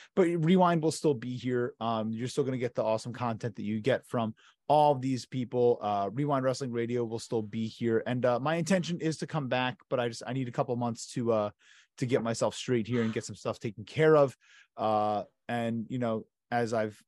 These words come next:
often said to anyone that's needed to take a break from this show, and multiple people have taken, <laughs> taken breaks from this show that were pretty long lasting, um, including my co-founder,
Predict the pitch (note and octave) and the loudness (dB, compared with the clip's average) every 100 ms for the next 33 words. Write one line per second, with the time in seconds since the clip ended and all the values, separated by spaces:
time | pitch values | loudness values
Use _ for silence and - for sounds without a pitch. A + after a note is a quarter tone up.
0 | _ A2+ A#2 C3+ A2+ B2+ A2+ - C3 C3+ | _ 0 0 -2 0 0 0 -2 0 2
1 | B2+ A#2 C3+ A#2+ A#2+ C3+ A2+ A2 A#2 A2 | 0 -2 -6 -6 -6 -4 -4 -2 -2 -4
2 | B2 A2 G#2+ A#2+ G#2+ A2 G#2+ G#2+ A2 A#2+ | -4 -4 -4 -2 0 0 -2 -4 -2 -2
3 | - A2+ B2 A2+ A2 G#2 A#2+ A2 B2+ - | -2 -6 -6 -2 -2 0 -2 -2 -2 -4
4 | - - D3+ - F#3 D3+ C3+ C#3+ C3+ C#3+ | -6 -10 -4 2 4 4 4 2 2 -4
5 | C#3 C3+ C3 D3+ C3 C3 B2 B2 - - | -4 -4 -2 4 4 4 0 -2 -4 -16
6 | _ - D#3 C#3+ C#3 C3+ B2+ C3 B2+ - | _ 0 4 6 6 4 2 2 2 -2
7 | G#2+ A2 - - - _ - A#2 A2+ A2+ | -8 -8 -18 -20 -20 _ 0 2 4 2
8 | A2 A2 - B2 - E3+ D#3 C3+ A#2 D#3 | 0 -4 -8 -8 4 6 6 4 4 6
9 | C#3+ C3+ A#2 A2 A2 | 4 4 -2 0 0